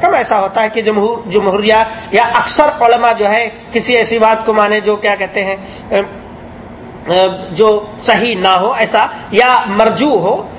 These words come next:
اک-، کم ایسا ہے، لیکن بعض مسائل میں جمہور علماء یہ کہتے ہیں کہ ہاں،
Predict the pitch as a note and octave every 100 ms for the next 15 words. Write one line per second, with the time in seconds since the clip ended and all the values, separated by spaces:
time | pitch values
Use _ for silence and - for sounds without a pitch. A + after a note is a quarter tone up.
0 | - - A3+ A3+ - A3 D4+ C4+ A3 A3+
1 | A3+ A3 G#3+ F#3 G#3+ G#3 G#3+ F#3 G3 G#3+
2 | C4 - - - F3+ A3 G#3+ C4+ A#3+ G3
3 | G3+ G#3+ A3 A#3 C4+ - - - A3+ A#3
4 | C4+ B3 B3 C4 C#4 D#4+ - - - A#3+
5 | C4+